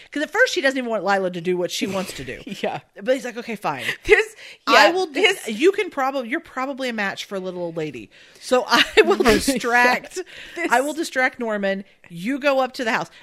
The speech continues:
Speaker 1: And by the way, Sam is really bad at distracting. <laughs>
Speaker 2: Absolutely. This
Speaker 1: Sam, Sam, you failed your
Speaker 2: this
Speaker 1: deception check, my dude.
Speaker 2: There, there's, there's a podcast that I love. It's a true crime podcast called True Crime Obsessed. And they have, like, a tagline of their show is, like, "Let the women do the work."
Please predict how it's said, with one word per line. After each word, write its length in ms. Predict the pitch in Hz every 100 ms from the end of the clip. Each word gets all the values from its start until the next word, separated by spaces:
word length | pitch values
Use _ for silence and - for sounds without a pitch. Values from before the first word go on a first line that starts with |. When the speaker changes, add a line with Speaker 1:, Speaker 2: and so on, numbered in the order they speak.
| -
Speaker 1:
And 100 | 240
by 140 | 330
the 80 | 294
way, 160 | 233 196
Sam 240 | 226 196
is 80 | 165
really 180 | 160 156
bad 180 | 151 139
at 60 |
distracting. 500 | - - - - - _
<laughs> 20 | - - - - -
Speaker 2:
Absolutely. 580 | 262 247 220 196 185 262
This 280 | - 339 349
Speaker 1:
Sam, 320 | 339 311 320 320 -
Sam, 400 | - 302 302 277
you 100 | 202 320
failed 480 | - 233 185 139 -
your 140 | 196
Speaker 2:
this 80 | 359
Speaker 1:
deception 320 | 381 170 - 156
check, 300 | 143 - -
my 100 | 151
dude. 220 | 143 127
Speaker 2:
There, 240 | 302 349
there's, 300 | 240 294 311 285
there's 260 | 208 254 269
a 100 | 240
podcast 640 | 226 196 202 214 220 233 -
that 80 |
I 120 | 214 190
love. 440 | 180 180 175 175
It's 180 | 175 175
a 60 |
true 200 | 165 208
crime 220 | 196 180 175
podcast 440 | 165 170 180 180
called 120 | 170 156
True 140 | 160
Crime 280 | 156 165 170
Obsessed. 580 | 160 - 143 160 - -
And 320 | 170 165 160 160
they 160 | 175 175
have, 340 | 196 170 170 -
like, 180 | 170 165
a 80 | 165
tagline 480 | 185 160 170 160
of 60 | 151
their 100 | 165
show 300 | 180 - 160 165
is, 80 |
like, 180 | 165 160
"Let 220 | 160 -
the 60 | 156
women 280 | 156 165 160
do 140 | 165
the 80 | 156
work." 460 | 147 175 165 185